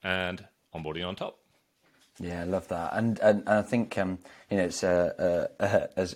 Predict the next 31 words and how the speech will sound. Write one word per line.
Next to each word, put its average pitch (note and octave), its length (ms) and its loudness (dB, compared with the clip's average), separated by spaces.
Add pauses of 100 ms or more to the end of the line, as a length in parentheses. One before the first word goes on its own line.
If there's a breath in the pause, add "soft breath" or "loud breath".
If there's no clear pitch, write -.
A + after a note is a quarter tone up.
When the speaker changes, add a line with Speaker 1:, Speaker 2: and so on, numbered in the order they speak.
Speaker 2:
as F#2+ 180 4
you've F#2+ 220 0
shared G#2 340 6
on, F#2 320 2 (280 loud breath)
uh, E2+ 240 0
previous F#2+ 380 0
episodes, G#2 480 6
right, G2+ 300 8
right G2 260 6
now, G2 260 2
so G2 220 4
I'm F2 340 -2
joining F#2+ 400 2
live, F2 360 -2 (340 loud breath)
uh, F2 160 2
whilst F2+ 340 0
at - 140 -8
a, E2+ 540 0
a, D#2+ 100 -2
a E2+ 40 -2
business F2+ 460 -6
retreat - 260 2
event E2+ 440 -2
in, E2 220 -6
in E2+ 160 -8
Marbella. E2 540 0 (380 loud breath)
And F#2+ 120 -2
it's F#2+ 120 0
really A2+ 320 2
interesting F#2+ 460 -2
'cause F2 220 -8